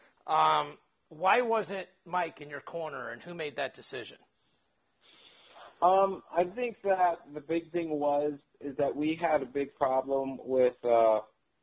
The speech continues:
Speaker 2: you know, uh, getting the right criteria for Mike to be in the corner and everything. Um, and in some cases, like at Worlds, for instance, coaches, like, we only had eight,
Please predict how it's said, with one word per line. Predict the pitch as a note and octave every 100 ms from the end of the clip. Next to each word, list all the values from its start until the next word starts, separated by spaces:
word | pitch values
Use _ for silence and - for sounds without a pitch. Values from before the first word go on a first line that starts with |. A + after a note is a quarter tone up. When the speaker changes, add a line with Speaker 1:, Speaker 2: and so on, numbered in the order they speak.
| _ _ _ _ _ _ _ _ _
Speaker 2:
you | D3+
know, | B2 A#2+ A#2
uh, | B2 A2+ A2 - A#2+
getting | C3 C3 B2 A#2+ - C3+
the | C#3
right | C3 C3 B2+ -
criteria | B2 - C#3 C#3 C#3+ -
for | B2+
Mike | B2+ C3 -
to | B2+
be | A#2 C3
in | C#3
the |
corner | C#3+ C#3+ C#3 D3+ D#3+ _ -
and | C#3
everything. | D3 C#3+ C#3+ D3 D#3 _ _ _ _ _ _ _ -
Um, | B2 B2 A#2 A2+ _ _ -
and | D3+
in | D3+ -
some | F#3+ G3+
cases, | - D#3+ - D3+ C#3+
like | C3+ C3
at | B2+
Worlds, | D3 E3 D3+ C3 _ -
for | C#3
instance, | C3 B2+ B2+ - -
coaches, | D3 D3+ C#3+ B2+
like, | C3 B2+ A#2+
we | C#3+
only | D#3 C3
had | C3+ D3 C#3 B2 _ _ _ _ _ _ D3
eight, | D3+ D3 D3